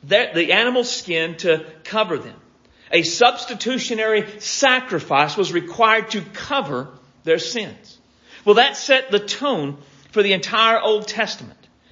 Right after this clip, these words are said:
In, in the Old Testament, when someone sinned, they had to take an animal to the priest to be offered as a sacrifice for their sin. The animal was taken, it was put on an altar, its throat was then slit, and its blood drained into a bowl.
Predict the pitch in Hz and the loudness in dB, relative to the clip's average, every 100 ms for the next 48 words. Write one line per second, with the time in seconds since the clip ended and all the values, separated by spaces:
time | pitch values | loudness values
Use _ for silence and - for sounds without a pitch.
0 | - - - 208 226 226 233 277 302 - | -20 -20 0 2 4 4 4 4 2 -2
1 | 277 294 196 196 202 - 262 262 240 214 | 0 0 -4 -4 -6 -4 -4 -2 -2 -4
2 | - - 269 139 147 - _ _ _ _ | -8 -8 -8 -8 -10 -18 _ _ _ _
3 | _ 208 247 202 - 254 269 247 226 262 | _ 0 2 -2 -2 -2 0 -2 0 0
4 | 277 254 226 226 - 254 208 165 - - | -2 -6 -10 -12 -10 -6 -6 -6 -12 -16
5 | - - 220 220 202 240 277 - 208 208 | -20 -2 -2 -2 2 2 2 0 -2 -2
6 | 226 - 254 262 - 135 135 117 110 - | -4 -4 -4 -4 -6 -10 -10 -12 -12 -16
7 | 135 123 107 - 110 113 _ _ _ _ | -10 -10 -10 -14 -18 -20 _ _ _ _
8 | _ _ _ - - 190 220 247 233 220 | _ _ _ -20 -10 2 4 4 2 0
9 | 196 - 214 214 233 262 - _ _ _ | -2 -2 0 0 -2 -12 -18 _ _ _
10 | _ _ - 196 180 208 220 220 214 196 | _ _ -6 -4 -2 0 2 2 4 2
11 | 202 233 233 - _ _ _ _ - 165 | 2 -6 -8 -16 _ _ _ _ -10 -8
12 | - 226 240 240 208 208 220 214 - 185 | 0 4 4 4 2 4 2 -2 -4 -2
13 | 190 175 160 156 151 190 202 165 190 202 | -2 -2 -4 -4 2 4 2 0 0 0
14 | 190 170 190 165 156 127 95 | -4 -2 -4 0 -2 -2 -8